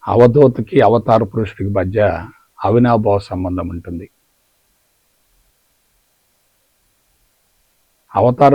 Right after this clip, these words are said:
పురుషుడు విశ్వాన్ని గురించి ఆలోచిస్తాడు,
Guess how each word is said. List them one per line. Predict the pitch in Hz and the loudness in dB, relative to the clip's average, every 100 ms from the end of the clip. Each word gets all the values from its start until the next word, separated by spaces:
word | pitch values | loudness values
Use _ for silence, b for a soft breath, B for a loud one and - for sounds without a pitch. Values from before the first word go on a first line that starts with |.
| 120 | 2
పురుషుడు | 131 117 120 120 90 87 | -2 -4 0 0 0 -2
విశ్వాన్ని | 98 - 131 131 117 | -6 -4 0 0 0
గురించి | 117 117 92 | -2 -2 -4
ఆలోచిస్తాడు, | 95 85 92 - - 80 | -4 -6 -12 -14 -16 -16